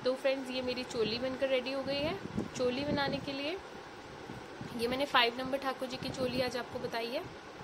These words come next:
<clears throat> मैं एक एक करके सारी वीडियोज़ बनाऊँगी। तो फ्रेंड्स देखिए, अभी मैं यहाँ पर चोली को ज्वाइन नहीं कर रही हूँ, क्योंकि मेरी जो चोली है वो थोड़ी छोटी लग रही है मुझे।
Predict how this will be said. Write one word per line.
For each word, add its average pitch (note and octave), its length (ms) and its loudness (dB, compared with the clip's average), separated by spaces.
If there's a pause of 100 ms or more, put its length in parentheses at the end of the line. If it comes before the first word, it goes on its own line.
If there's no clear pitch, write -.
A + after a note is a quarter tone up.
(960)
<clears throat> - 680 -4
मैं A#3+ 80 0
एक A#3+ 180 2
एक C4+ 140 -2
करके C4+ 260 4
सारी B3 280 2
वीडियोज़ B3+ 340 0
बनाऊँगी। B3+ 440 -2 (1120)
तो C4 60 6
फ्रेंड्स C#4+ 320 0
देखिए, B3+ 420 -2 (360)
अभी C#4 340 0 (140)
मैं B3 160 0
यहाँ B3 260 0
पर C4 120 6
चोली B3 260 0
को C4+ 140 0
ज्वाइन A#3 320 0
नहीं B3+ 180 2
कर A#3+ 160 2
रही A#3+ 100 -2
हूँ, C4+ 100 -2
क्योंकि B3+ 280 -6
मेरी A#3+ 280 0
जो B3 180 -2
चोली A#3+ 280 0
है B3+ 140 2
वो B3+ 100 2 (140)
थोड़ी A#3+ 160 0
छोटी A#3 340 -2
लग A#3 200 -2
रही B3 100 0
है B3+ 100 2
मुझे। D4 240 0